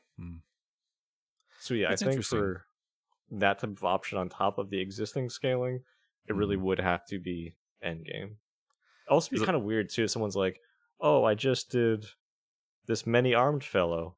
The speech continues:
Speaker 2: Oh,
Speaker 1: Uh-huh.
Speaker 2: what's this door?" And then it's just the most random of stuff that has deep lore implications
Speaker 1: Yeah.
Speaker 2: to things that you have not experienced yet. Um,
Speaker 1: Uh-huh. It would be really funny if you're just like,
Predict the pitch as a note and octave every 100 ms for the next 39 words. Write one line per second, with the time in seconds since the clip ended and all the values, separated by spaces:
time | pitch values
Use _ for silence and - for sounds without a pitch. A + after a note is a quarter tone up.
0 | _ _ - A2 G3+ D3+ E3+ - A#3 -
1 | G#2+ F#2 F2+ - _ _ - A#2 A2 G#2+
2 | - A2 - - - A#2+ A2+ G#2+ A2+ A2
3 | A2+ G2 G2 G#2+ G#2 F#2+ - G#2+ - G#2
4 | F#2+ D#2+ A2+ G2+ G2+ F#2 G2 F#2+ A2+ A2+
5 | A2 A#2 A#2 G#2+ _ - - - - D2+
6 | C#3 C#3 B2+ A#2 - B2+ B2+ C3 G#2 G2+
7 | F#2+ - - B3 D#3+ G#2 - G1+ - _
8 | _ _ - F#2+ F2+ F2+ F2 F2 E2+ _
9 | _ _ _ _ _ _ _ _ _ _
10 | _ _ _ _ _ _ _ A2+ B2+ C#3
11 | B2 G#2+ G#2 G2 F2+ F2 E2+ F2+ D#2+ F#2
12 | - F2 D#2+